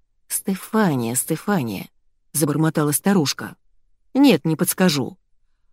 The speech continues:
В Казакове так никого не звали". В моей сумочке резко зазвенел телефон, я вынула трубку. "Слушаю".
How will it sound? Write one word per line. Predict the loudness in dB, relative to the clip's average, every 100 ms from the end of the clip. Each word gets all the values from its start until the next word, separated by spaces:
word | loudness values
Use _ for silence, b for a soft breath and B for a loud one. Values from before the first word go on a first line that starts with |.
| _
В | -2
Казакове | 0 2 2 6 6 4
так | 2 0 2
никого | 0 2 4
не | 6 4
звали". | 4 2 2 -6 _ _ _ _ _ _ _ _ -8
В | -2
моей | 0 2 2
сумочке | 2 4 4 2 0
резко | 2 2 4
зазвенел | 2 4 6 6 2
телефон, | -2 -4 2 2 2 _ _ _ -8
я | 0 4 4
вынула | 6 4 4
трубку. | 2 0 -2 -8 -12 -12 _ _ _ _ _ _
"Слушаю". | -4 0 0 0 0 -2